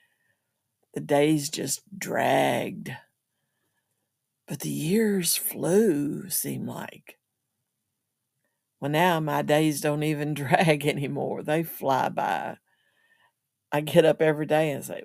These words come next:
"Now, what day is this?" A couple of weeks ago, I had an incident. I told my husband, I said, it was a, I woke up on a Tuesday morning,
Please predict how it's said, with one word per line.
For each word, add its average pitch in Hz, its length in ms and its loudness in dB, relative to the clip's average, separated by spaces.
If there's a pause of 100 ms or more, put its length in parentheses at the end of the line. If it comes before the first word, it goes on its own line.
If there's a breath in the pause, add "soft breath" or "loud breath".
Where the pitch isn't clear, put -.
(160)
"Now, 135 200 -6
what 185 320 -8
day 170 220 -2
is 143 340 -4
this?" 147 580 -4 (720)
A - 20 -6
couple 170 240 0
of 160 80 0
weeks 170 280 -2
ago, 147 240 0
I 151 100 0
had 147 300 0
an - 160 -12
incident. 147 560 -4 (340)
I 135 140 -10
told 147 260 -2
my 139 180 -6
husband, 151 400 -2
I 143 120 -4
said, - 260 -10 (880 soft breath)
it - 140 -10
was - 320 -4
a, 135 160 -4 (680)
I 143 100 -6
woke 147 280 -4
up 147 160 -2
on 135 100 -2
a 135 120 -4
Tuesday 165 440 -2
morning, 147 720 -4